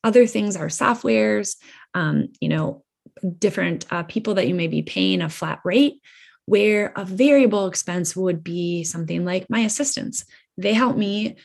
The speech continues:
uh, with different tasks every single month, and my bill is always a little bit different. Shipping is another one. Some months I ship a lot, some months I don't ship at all. Another variable expense.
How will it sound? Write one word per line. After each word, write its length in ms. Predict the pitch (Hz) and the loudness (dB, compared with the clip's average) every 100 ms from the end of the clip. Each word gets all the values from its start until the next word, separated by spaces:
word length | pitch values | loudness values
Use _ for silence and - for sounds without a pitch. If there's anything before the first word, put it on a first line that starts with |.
| _ - | _ -8
uh, 160 | 170 175 | -4 0
with 180 | 175 175 | 0 0
different 280 | 190 226 | -2 -2
tasks 340 | 226 180 180 - | 0 -2 -4 -4
every 180 | 202 208 | 0 0
single 220 | 208 190 | 0 -2
month, 320 | 180 170 214 - | -4 -2 -4 -2
and 100 | 208 | -2
my 120 | 196 | -2
bill 420 | 185 - 185 208 - | -4 -2 -2 -2 -4
is 160 | 220 - | -6 -8
always 380 | 170 170 180 175 | -8 -4 -4 -4
a 40 | 202 | -6
little 240 | 185 170 | -4 -4
bit 160 | 160 - | -6 -4
different. 340 | 220 165 - _ _ _ _ _ _ _ _ - - | -4 -4 -10 _ _ _ _ _ _ _ _ -20 -10
Shipping 580 | - - 208 208 220 220 | -6 0 0 4 4 4
is 160 | 226 | 4
another 240 | 226 233 208 | 2 2 0
one. 300 | 160 151 - | 0 -4 -4
Some 240 | - 175 | -2 -2
months 220 | 175 170 | -2 -2
I 60 | 190 | -2
ship 220 | 190 185 | -2 -2
a 60 | 185 | 0
lot, 260 | 254 285 - _ | 0 0 -8 _
some 240 | - 202 196 | -6 -2 0
months 220 | 185 190 | -2 -2
I 80 | 185 | -2
don't 200 | 180 - | -2 -6
ship 180 | 190 202 | -6 -2
at 80 | |
all. 320 | 240 - - - - - _ | -2 -4 -6 -12 -20 -20 _
Another 520 | 202 190 170 180 190 - | -2 0 4 4 2 -2
variable 560 | 180 160 165 165 156 190 | -2 0 0 -2 -4 -6
expense. 540 | - 233 196 - | -6 -4 -4 -6